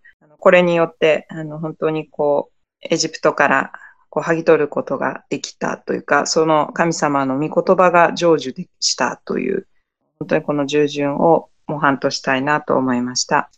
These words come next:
それから三十九節のところで、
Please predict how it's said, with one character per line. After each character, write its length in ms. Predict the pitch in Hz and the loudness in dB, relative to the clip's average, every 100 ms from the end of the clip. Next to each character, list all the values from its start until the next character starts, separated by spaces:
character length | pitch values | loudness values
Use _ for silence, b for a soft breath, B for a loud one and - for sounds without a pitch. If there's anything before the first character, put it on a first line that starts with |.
| _ | _
そ 140 | - | -4
れ 100 | 160 | -2
か 140 | 156 170 | 2 4
ら 300 | 185 - - _ _ | 4 2 -10 _ _
三 220 | 196 190 | 2 2
十 160 | 175 170 | 2 -2
九 180 | 185 | -2
節 300 | 190 160 - | 0 -2 -2
の 160 | 139 135 | -8 -6
と 120 | - | -8
こ 140 | - 143 | -4 -2
ろ 140 | 139 | -2
で、 360 | 160 160 - | 0 0 0